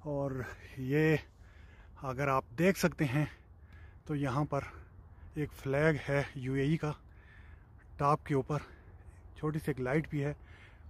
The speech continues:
और हमें तकरीबन यहाँ पहुँचने में आधा घंटा लग गया है,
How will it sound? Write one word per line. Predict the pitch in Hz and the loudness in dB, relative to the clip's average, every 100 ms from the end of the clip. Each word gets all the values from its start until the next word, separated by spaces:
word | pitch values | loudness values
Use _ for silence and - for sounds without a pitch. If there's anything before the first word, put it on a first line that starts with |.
| - | -14
और | 135 127 113 - - - - - - - - - - - - - - - | -8 -8 -8 -14 -16 -20 -20 -20 -20 -20 -20 -20 -20 -20 -20 -20 -12 2
हमें | 165 190 185 | 6 6 4
तकरीबन | 160 160 190 | 2 4 6
यहाँ | 165 170 | 6 4
पहुँचने | 175 185 190 | 2 0 2
में | 185 190 | 2 2
आधा | 202 196 | 6 8
घंटा | 170 139 | 6 4
लग | 135 127 113 | 2 0 -4
गया | 120 | -8
है, | 117 | -8